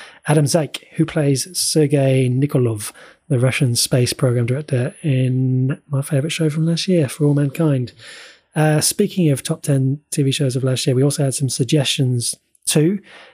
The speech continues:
Uh, Geek Girl Review from Australia went with Bad Sisters, which I have to admit is a show that keeps popping up on my suggestions. That's over on Apple T V Plus.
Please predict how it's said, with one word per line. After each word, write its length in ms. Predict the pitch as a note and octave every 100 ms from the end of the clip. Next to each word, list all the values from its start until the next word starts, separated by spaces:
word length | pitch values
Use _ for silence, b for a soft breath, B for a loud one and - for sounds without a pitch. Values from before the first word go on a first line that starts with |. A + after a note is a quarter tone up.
| _
Uh, 600 | D3+ C#3 C#3 C3+ C#3 C#3+ -
Geek 200 | E3 E3
Girl 160 | D#3
Review 400 | C#3 C#3 C#3 C#3
from 160 | C3 C#3+
Australia 520 | A#2+ D#3 C3+ E3 G#3+
went 320 | F#3+ E3 C#3+ F#3+
with 300 | C#3+ B2 -
Bad 260 | C#3 B2+
Sisters, 600 | - - - - D3 - B B B B -
which 280 | F#3 G3 F#3+
I 40 |
have 120 | E3+
to 80 | A3
admit 200 | F#3+ E3
is 120 | C#3+
a 40 | C#3+
show 240 | - D#3
that 140 | D#3+
keeps 240 | F#3+ E3+ -
popping 300 | - C#3 D3
up 100 | C#3+
on 160 | C#3+
my 480 | C3+ C3+ C3 C3 D3 -
suggestions. 640 | - - C3+ D3+ - B2+ A#2
That's 180 | C#3 D3
over 180 | B2+
on 100 | B2+
Apple 240 | B2+ A#2 B2+
T 140 | -
V 120 | A#2+
Plus. 420 | A2+ B2 D3 -